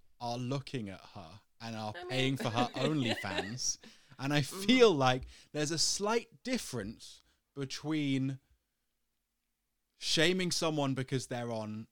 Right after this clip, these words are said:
Speaker 1: OnlyFans and from what she herself is saying,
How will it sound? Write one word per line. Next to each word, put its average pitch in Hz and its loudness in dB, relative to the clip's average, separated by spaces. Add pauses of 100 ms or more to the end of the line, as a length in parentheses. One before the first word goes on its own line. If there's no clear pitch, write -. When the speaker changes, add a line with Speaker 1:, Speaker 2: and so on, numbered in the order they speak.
(140)
Speaker 1:
OnlyFans 123 -6 (1120)
and 135 -2
from 175 2
what 165 0
she 196 -2
herself 160 -2
is 139 -4
saying, 123 -4